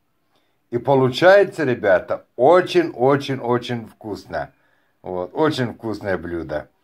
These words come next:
Как, э, мои друзья, братья азербайджанцы говорят: «Аджаб сандал». В общем, всё есть. Ассорти. В общем, всем хорошего воскресного вечера. Вот, чтобы у вас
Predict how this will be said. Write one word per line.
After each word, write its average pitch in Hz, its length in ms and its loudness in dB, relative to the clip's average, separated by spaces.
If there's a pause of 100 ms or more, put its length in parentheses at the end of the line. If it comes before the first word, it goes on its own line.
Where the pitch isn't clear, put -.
(280)
Как, 127 300 0 (340)
э, 104 500 -4 (180)
мои 110 520 -4
друзья, 113 440 0
братья 110 640 2
азербайджанцы 113 680 0
говорят: 107 260 2
«Аджаб 117 280 0
сандал». 120 520 4 (960)
В 104 100 -2
общем, 113 280 2
всё 156 260 4
есть. 107 520 2
Ассорти. 135 920 4 (920)
В - 80 -4
общем, 139 320 0
всем 156 320 2
хорошего 139 440 4
воскресного 127 640 0
вечера. 160 720 2 (1160)
Вот, 107 380 0
чтобы 127 540 4 (520)
у 120 120 -4
вас 135 420 4